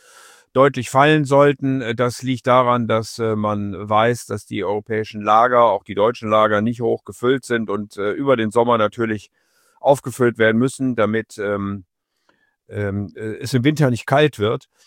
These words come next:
Und vor dem Hintergrund, äh, erwarten wir eben weiter steigende, äh, Inflationszahlen in der Eurozone. Die können auch eine vier vor dem Komma erreichen. Das ist sicherlich nicht auszuschließen.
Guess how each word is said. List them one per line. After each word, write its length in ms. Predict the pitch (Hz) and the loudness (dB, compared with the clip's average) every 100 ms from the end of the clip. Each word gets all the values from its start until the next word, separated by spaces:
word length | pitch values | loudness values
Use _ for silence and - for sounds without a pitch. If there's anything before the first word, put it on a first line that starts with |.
| _ _ - | _ _ -8
Und 160 | 117 | -4
vor 160 | 131 127 | 0 4
dem 220 | 139 143 | 4 6
Hintergrund, 800 | 143 156 147 135 131 139 135 123 | 4 4 2 4 2 2 0 -4
äh, 260 | 123 127 120 | -2 0 0
erwarten 480 | 120 120 127 123 113 | 0 2 0 0 -2
wir 80 | |
eben 200 | 113 117 | -2 0
weiter 360 | 104 113 127 113 | 0 0 0 -4
steigende, 1160 | - - 104 123 135 127 113 110 104 82 107 104 | -6 -6 -2 0 0 0 0 0 -2 -4 -8 -8
äh, 840 | 92 - _ _ _ _ _ - | -10 -14 _ _ _ _ _ -10
Inflationszahlen 1120 | 131 - 113 - 135 139 - 120 123 120 117 101 | -8 -4 -4 0 0 0 0 2 2 2 0 -2
in 340 | - 135 127 | -4 -2 2
der 200 | 117 107 | 2 2
Eurozone. 920 | 113 131 117 120 - 117 120 117 113 - _ _ _ _ 127 | 2 2 2 -2 -2 -2 0 0 -2 -6 _ _ _ _ -10
Die 80 | |
können 300 | - 156 175 | 2 4 4
auch 160 | 151 135 | 4 4
eine 120 | 135 | 2
vier 260 | - 190 170 | 2 2 2
vor 180 | 127 107 | 4 0
dem 120 | 98 | 0
Komma 340 | 110 107 101 | -2 0 0
erreichen. 560 | 101 101 104 113 131 127 | 0 0 0 0 -4 -2
Das 180 | 113 113 | -4 -6
ist 140 | 110 | -10
sicherlich 420 | 135 131 120 110 | -6 -2 -2 -2
nicht 300 | 117 131 - | -2 -2 -4
auszuschließen. 880 | 113 127 - 107 87 95 101 117 | -2 -2 -4 -14 -8 -8 -6 -6